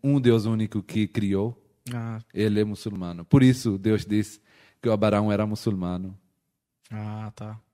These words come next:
Speaker 1: Por isso ele disse, Jesus, Moisés, todos eram muçulmanos. Porque o Islã é submeter ao único Deus. Quando você submete, quando você acredita que ele enviou todos esses profetas, inclusive Muhammad, que paz de Deus tenha sobre eles, todos, todos os profetas,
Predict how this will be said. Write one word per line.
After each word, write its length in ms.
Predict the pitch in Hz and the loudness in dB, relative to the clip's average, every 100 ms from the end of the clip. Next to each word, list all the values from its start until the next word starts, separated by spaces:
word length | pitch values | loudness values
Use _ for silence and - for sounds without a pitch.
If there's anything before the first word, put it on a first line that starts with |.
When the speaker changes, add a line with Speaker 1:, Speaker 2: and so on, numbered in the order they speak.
| - | 0
Speaker 1:
Por 120 | 120 | 2
isso 240 | 127 117 | 2 2
ele 140 | 120 113 | 0 0
disse, 200 | 113 101 | 0 -2
Jesus, 420 | 110 101 110 110 | -4 -2 -2 -2
Moisés, 340 | 113 107 101 98 | -4 -4 -4 -4
todos 240 | 113 104 | -6 -6
eram 160 | 104 104 | -4 -6
muçulmanos. 400 | 104 - 104 104 | -8 -10 -8 -4
Porque 360 | 120 110 131 - _ _ _ - | -4 -4 -6 -6 _ _ _ 0
o 120 | 143 | 6
Islã 260 | 135 107 120 123 131 | 6 4 -2 -2 -2
é 80 | 135 | -2
submeter 920 | - - 135 120 123 - 117 110 - _ _ _ - | -2 -2 -2 0 -2 0 0 -2 -6 _ _ _ -4
ao 140 | 107 | 0
único 360 | 120 120 117 117 | 0 0 -2 -4
Deus. 420 | 107 98 85 - _ _ _ - | -4 -4 -6 -16 _ _ _ -4
Quando 220 | 131 135 | -2 2
você 260 | 131 131 156 | 2 2 -2
submete, 760 | 147 120 110 117 113 - - | -2 -2 -2 0 -2 -6 -10
quando 220 | - 127 | -4 0
você 220 | 123 123 | 0 4
acredita 720 | 139 - 117 104 123 - 95 - _ _ _ | 2 2 0 0 -2 0 -6 -6 _ _ _
que 100 | 131 | 6
ele 260 | 131 135 - | 6 6 4
enviou 420 | 147 131 113 131 | 0 0 2 2
todos 320 | 131 127 113 123 | 2 -2 -2 -2
esses 280 | 113 110 - | -2 -4 -8
profetas, 680 | - 107 113 117 110 - - | -6 -4 -2 0 -2 -6 0
inclusive 640 | 151 156 151 127 107 113 | 2 2 2 2 2 -2
Muhammad, 540 | 110 101 - 120 107 85 - | -2 -6 -6 -6 -6 -6 -8
que 80 | 98 | -4
paz 180 | 101 | -2
de 80 | 98 | -2
Deus 140 | 98 - | -4 -4
tenha 180 | 98 | -6
sobre 320 | 95 98 87 90 | -4 -6 -6 -6
eles, 240 | 95 - | -6 -10
todos, 480 | - 92 101 117 - | -10 -6 -4 -6 -10
todos 200 | - 87 | -10 -8
os 40 | - | -10
profetas, 680 | - 92 95 98 104 - | -14 -8 -6 -6 -10 -14